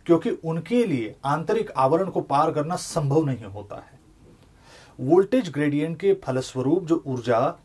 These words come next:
निर्माण होती है, वो एडीपी अधिक पीआई अर्थात अजैविक फॉस्फेट की अभिक्रिया को चालना देती है, जिससे एटीपी तैयार होता है।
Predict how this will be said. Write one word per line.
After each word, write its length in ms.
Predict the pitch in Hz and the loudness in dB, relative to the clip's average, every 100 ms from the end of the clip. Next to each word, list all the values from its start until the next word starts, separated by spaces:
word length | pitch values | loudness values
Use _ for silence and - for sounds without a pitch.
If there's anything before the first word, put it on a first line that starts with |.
| _ | _
निर्माण 320 | 127 156 214 | 2 4 6
होती 300 | 202 156 147 | 4 2 -2
है, 240 | 117 101 101 - _ _ _ - | -8 -10 -16 -20 _ _ _ -20
वो 420 | 113 139 196 202 - | 2 4 4 2 -4
एडीपी 600 | 151 165 175 - 175 196 - | 0 2 0 -4 -10 -8 -4
अधिक 300 | 139 170 190 - _ - | 0 0 -2 -10 _ -12
पीआई 760 | 208 - _ - 156 120 104 98 _ _ | -12 -12 _ 4 6 4 0 -14 _ _
अर्थात 440 | 131 127 156 214 - _ _ _ | -2 4 6 4 -2 _ _ _
अजैविक 480 | 202 226 214 208 240 | 6 8 6 2 0
फॉस्फेट 540 | - 156 147 - 185 | 0 -2 0 -2 -4
की 160 | - 143 | -2 -4
अभिक्रिया 520 | 127 131 143 131 127 | -2 -4 -2 0 2
को 200 | 120 165 | 2 -2
चालना 440 | 190 131 120 123 160 | 0 0 -2 -2 -2
देती 240 | 113 - | -4 -8
है, 200 | 101 98 _ _ _ _ _ _ _ _ _ _ - - - | -14 -16 _ _ _ _ _ _ _ _ _ _ -20 -20 -4
जिससे 260 | 139 175 - | -2 2 4
एटीपी 380 | 160 165 226 196 | 4 2 -2 -2
तैयार 340 | 135 113 107 | -2 -2 -4
होता 240 | 113 113 - | -10 -12 -14
है। 160 | - | -16